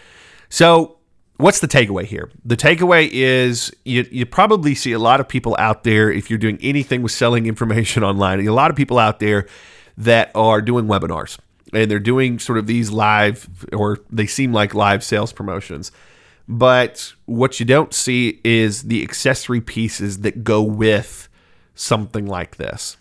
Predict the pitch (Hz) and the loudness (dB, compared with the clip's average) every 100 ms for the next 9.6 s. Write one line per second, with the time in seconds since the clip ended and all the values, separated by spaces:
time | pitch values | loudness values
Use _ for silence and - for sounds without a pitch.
0 | _ _ 107 110 110 107 110 95 135 131 | _ _ 0 2 0 -2 -4 0 0 2
1 | 120 113 - 113 - 110 - 113 107 104 | -2 -2 0 -2 0 -6 -4 -4 -4 -4
2 | 104 - 113 135 156 143 120 113 120 113 | -4 -2 2 4 4 2 -4 -4 -4 -2
3 | 110 113 131 147 127 127 175 180 151 143 | -2 2 2 2 2 4 4 4 0 0
4 | 143 135 - - 127 123 - - 117 - | -2 -4 -6 -6 -2 -2 -4 -8 -8 -4
5 | 127 120 113 107 104 - 113 - - - | 0 2 2 2 -2 0 -4 -6 -14 -20
6 | - _ 120 131 123 117 - 110 101 104 | -20 _ -4 -2 0 0 0 -2 0 -2
7 | 104 98 - 101 - _ _ _ - 107 | -2 -6 -6 -6 -6 _ _ _ -2 2
8 | 113 - 110 107 95 98 - 69 85 - | 2 -2 -6 -4 -6 -8 -10 -12 -10 -12
9 | - - - - - - | -12 -14 -14 -12 -14 -16